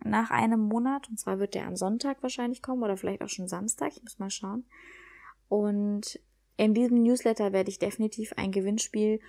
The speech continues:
nur für die Newsletter-Abonnenten machen, weil ich das Gefühl habe, dass es auch die Leute sind, die aktiv lesen und aktiv kommentieren.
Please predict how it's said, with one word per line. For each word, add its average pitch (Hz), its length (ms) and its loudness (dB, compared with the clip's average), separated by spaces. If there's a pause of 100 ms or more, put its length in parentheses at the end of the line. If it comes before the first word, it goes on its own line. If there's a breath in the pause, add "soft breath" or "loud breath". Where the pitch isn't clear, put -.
(240 loud breath)
nur 208 560 4
für 214 160 -2
die 202 120 2
Newsletter-Abonnenten 190 1040 -2
machen, 226 500 -6 (580 loud breath)
weil 190 460 0
ich 214 80 0
das 214 200 -2
Gefühl 233 420 -4
habe, 226 300 0
dass 196 220 -2
es 202 160 -6
auch 202 120 -6
die 208 200 -2
Leute 196 280 0
sind, 190 220 -2
die 196 120 -4
aktiv - 420 -6
lesen 226 480 2
und 220 100 -4
aktiv - 320 -4
kommentieren. 220 680 -2